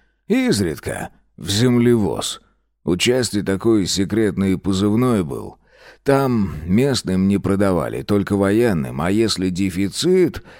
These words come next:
майонез там, горошек болгарский или ещё чего, то и для них по спискам.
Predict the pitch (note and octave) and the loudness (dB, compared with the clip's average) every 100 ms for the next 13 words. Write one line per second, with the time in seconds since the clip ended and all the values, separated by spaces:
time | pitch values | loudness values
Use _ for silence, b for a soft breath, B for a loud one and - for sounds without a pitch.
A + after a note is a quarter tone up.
0 | B - G#2 G2+ G#2 D#3 E3+ D3 D#3 D#3 | B 0 2 4 2 2 0 0 2 2
1 | C#3 E2 D#2 D2 A#2 A2 G#2 F#2+ F2 E2+ | 0 -2 -2 2 2 2 0 -2 0 -2
2 | E2 F2 D2+ - C2+ C#2 C2+ D2 C#2+ - | 0 -2 -2 -6 -6 -4 -4 -4 -6 0
3 | A2+ - F#2+ E2+ C#2 - b b F3+ G3+ | 0 0 -2 0 -2 -6 b b 2 4
4 | A#2+ G2+ F2+ F2+ E2+ - E2 D#2 - F2 | 4 4 2 0 0 -2 -2 -2 -2 -2
5 | E2 - D2 A1 | -2 -2 -4 -6